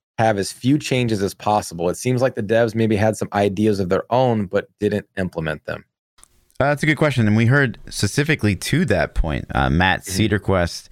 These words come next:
Speaker 2: uh, alluded to that was, like, one of the biggest challenges for him is that internally the team is very passionate about the project and, uh, you know,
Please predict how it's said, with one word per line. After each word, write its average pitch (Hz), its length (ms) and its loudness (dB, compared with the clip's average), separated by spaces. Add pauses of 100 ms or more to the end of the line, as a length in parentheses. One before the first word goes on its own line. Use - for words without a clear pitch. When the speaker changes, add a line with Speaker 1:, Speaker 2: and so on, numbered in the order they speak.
(560)
Speaker 2:
uh, 92 60 2
alluded 90 420 2
to 87 440 -2
that 82 220 0
was, 92 180 -2
like, 82 200 0
one 85 100 2
of 85 60 2
the 78 60 0
biggest 82 280 -2
challenges 85 460 0
for 73 140 0
him 69 180 2
is 76 160 -2
that 76 220 -2 (500)
internally 101 580 0
the 95 120 0
team 104 460 0
is 92 120 0
very 98 240 2
passionate 107 520 0
about 101 200 2
the - 60 -2
project 123 580 0
and, 92 340 2
uh, 90 320 2
you 101 120 2
know, 92 200 2